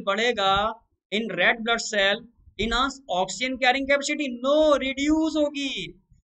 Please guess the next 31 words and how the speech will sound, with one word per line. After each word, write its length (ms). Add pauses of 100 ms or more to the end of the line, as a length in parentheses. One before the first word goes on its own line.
(160)
Fetal 300
hemoglobin 480 (100)
has 300 (120)
higher 300
affinity 420 (340)
for 160 (220)
oxygen 580 (280)
in 140 (220)
comparison 960
to 100 (920)
maternal, 680 (720)
यानी 160 (140)
hemoglobin, 580
यानी 160 (220)
mother 340 (280)
के 120 (160)
hemoglobin 600
से 280
fetus 380
की 180 (440)
ऑक्सीजन 420
बाइंडिंग 360
करने 320
की 180 (120)
जो 100
capacity 480
होती 220
है 60
hemoglobin 440
की, 60
हमेशा 280